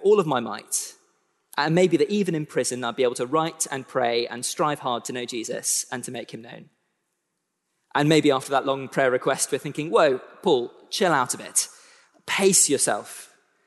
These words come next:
Uh, you're in it for the long haul, and this just isn't a sustainable way to live your Christian life."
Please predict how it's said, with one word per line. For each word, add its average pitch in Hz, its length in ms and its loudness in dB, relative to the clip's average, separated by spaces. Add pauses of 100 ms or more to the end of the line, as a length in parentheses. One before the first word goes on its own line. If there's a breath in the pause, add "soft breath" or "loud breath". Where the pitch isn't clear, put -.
(340)
Uh, 127 80 -10
you're 151 200 2
in 202 60 6
it 208 100 0
for 180 100 -4
the 160 80 2
long 160 260 0
haul, 143 460 0
and 143 180 -6
this 143 160 -6
just 165 460 -6
isn't 147 360 -4
a 139 40 -12
sustainable 147 640 -2
way 139 380 -2
to 139 160 -4
live 151 160 0
your 156 100 -8
Christian 175 320 -6
life." - 380 -10